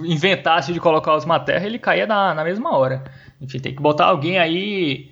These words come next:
minimamente respeitado, como é o Nelson Teich, né?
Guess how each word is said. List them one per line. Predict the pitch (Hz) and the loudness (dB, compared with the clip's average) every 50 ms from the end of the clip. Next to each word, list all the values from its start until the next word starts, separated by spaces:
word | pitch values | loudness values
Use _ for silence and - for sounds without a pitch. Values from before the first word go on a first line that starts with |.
| _ _ - | _ _ -4
minimamente | 180 220 247 254 226 208 185 190 208 214 - - 226 214 190 165 151 135 127 123 - | -2 -2 0 2 2 2 2 0 -2 -2 -2 0 0 2 4 4 4 2 0 0 2
respeitado, | 180 208 202 - 262 269 262 - 202 180 185 196 254 285 | 2 2 2 2 0 0 0 0 0 0 0 0 -2 -4
como | - - 330 359 381 294 | -2 -2 0 0 2 0
é | 247 247 247 | 2 2 2
o | 190 185 160 131 131 131 | 2 2 0 0 -2 0
Nelson | 139 139 139 - 175 180 | -2 -2 -2 -2 -4 -4
Teich, | - 151 135 131 127 131 - - | 0 2 2 2 2 0 -4 -6
né? | 135 131 135 135 135 135 | -2 0 0 0 0 -4